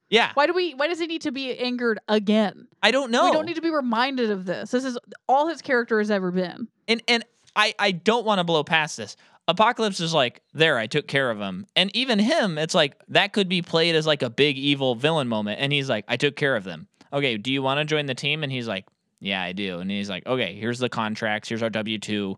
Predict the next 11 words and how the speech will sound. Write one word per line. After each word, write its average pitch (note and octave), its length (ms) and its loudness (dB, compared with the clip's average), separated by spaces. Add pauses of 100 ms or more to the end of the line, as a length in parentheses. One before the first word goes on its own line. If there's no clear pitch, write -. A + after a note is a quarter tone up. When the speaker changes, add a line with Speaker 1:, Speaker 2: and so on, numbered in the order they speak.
Speaker 2:
"Here's G#3+ 240 -2
your G3 100 0
team F#3+ 220 -4
jersey." F3 460 -6 (360)
Speaker 1:
Yeah. A2+ 280 2 (840)
And C#3 140 0
he C3+ 80 0
makes A#2+ 260 0
him D3+ 80 -2
a C3 60 -4
helmet. B2 720 -10